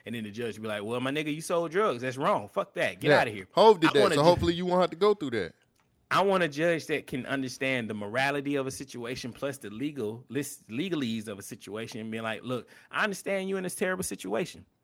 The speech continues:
Speaker 2: Mm-hmm.
Speaker 1: You fucked up, but selling drugs is not the way to go, and you, you got caught, but I understand you got a bum rap.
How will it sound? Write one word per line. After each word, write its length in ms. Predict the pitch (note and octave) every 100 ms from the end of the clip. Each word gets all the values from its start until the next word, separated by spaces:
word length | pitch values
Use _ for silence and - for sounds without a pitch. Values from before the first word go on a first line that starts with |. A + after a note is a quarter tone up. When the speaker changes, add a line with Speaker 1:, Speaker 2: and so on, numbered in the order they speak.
| -
Speaker 2:
Mm-hmm. 380 | G#2+ A2 A#2+ D3
Speaker 1:
You 60 |
fucked 300 | F3 D3+ -
up, 280 | G#3+ - - _ _ _ -
but 240 | B2+ - - - _ _ -
selling 360 | - F3+ G3+ E3+
drugs 340 | F#3+ G3+ D#3
is 120 | C#3+
not 200 | B2+ C3+
the 100 | C3+
way 140 | C#3+ D3+
to 80 | D3+
go, 240 | G#3 F#3+
and 160 | A2+ A2+
you, 140 | C#3+
you 180 | A#2+ B2
got 220 | C#3 C3+
caught, 320 | - F#3+ F3+ G#2+
but 180 | A#2 -
I 140 | A2
understand 500 | A#2 A#2+ C3 C3+ C3
you 60 | B2
got 140 | A#2
a 20 |
bum 320 | G#2+ C3 C3 C#3
rap. 240 | D#3 C3